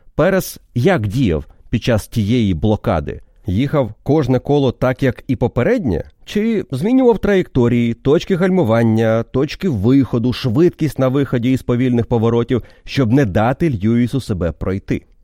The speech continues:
Мені здається, що Серхіо Перес діяв так, як записано в параграфі тридцять третьому пункті четвертому. Тобто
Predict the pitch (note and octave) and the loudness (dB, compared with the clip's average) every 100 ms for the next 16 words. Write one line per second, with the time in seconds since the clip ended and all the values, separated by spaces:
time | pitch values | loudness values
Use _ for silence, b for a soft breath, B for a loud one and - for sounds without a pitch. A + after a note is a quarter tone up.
0 | _ _ F#2+ E2 E2 F#2 F3+ A#3+ G3+ - | _ _ -2 0 0 -2 -2 0 -2 -2
1 | D3+ C#3 C3+ D#3+ D3 D#3 B2+ A#2+ B2 G#2 | -2 -2 0 -2 -2 -2 -2 0 2 0
2 | E2 A2 F#2 - D3+ B3+ C#3+ G#3+ A2 A2 | 0 0 0 0 -2 0 0 0 0 -4
3 | - D3+ G3 G3 G3 G3+ G2+ C#3 D#3+ F3 | 0 0 0 0 2 0 2 0 0 -2
4 | - - F#2+ A#2+ B2 B2 B2+ - G2+ - | -6 -2 0 0 0 -2 -4 -2 -4 -2
5 | F2 G2+ A2 A#2 G#2+ G2 F#2 G#2 D#3 F#3 | -4 -2 -2 -2 -2 -2 -2 -2 -2 0
6 | F3+ - D#2 C2 A#1 - - - D#2+ - | 0 0 -4 -6 -8 -12 -12 -4 -4 -2
7 | F#3+ | -2